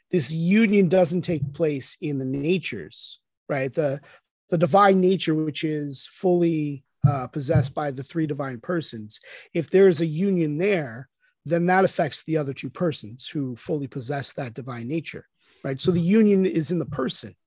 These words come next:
So if we say that a divine person changes, if the second divine person changes into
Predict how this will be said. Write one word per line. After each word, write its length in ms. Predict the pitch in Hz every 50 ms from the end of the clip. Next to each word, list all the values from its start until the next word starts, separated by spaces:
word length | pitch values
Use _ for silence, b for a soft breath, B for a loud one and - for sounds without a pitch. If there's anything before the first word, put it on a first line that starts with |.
| _ B B B B B B
So 260 | - - 196 180 - -
if 220 | 208 220 185 -
we 100 | 214 185
say 340 | - - - - 220 233 226
that 180 | 190 190 170 165
a 40 |
divine 520 | 156 151 143 120 156 180 196 196 185 165 - _
person 580 | - - 196 208 - - - 127 117 113 123 135 - _ _ _ _ _ _ _ _ _ _ _ _ _ _ _ _ _
changes, 680 | - - - 214 226 240 214 165 180 180 151 135 127
if 240 | - 160 139 - -
the 100 | - 156
second 320 | - - 202 220 208 262 202
divine 260 | 160 151 127 117 113
person 320 | - 127 117 110 - 156 131
changes 520 | - - 180 208 208 170 175 160 147 - -
into 800 | 170 170 170 170 151 - - - 156 147 143 131 123 120 117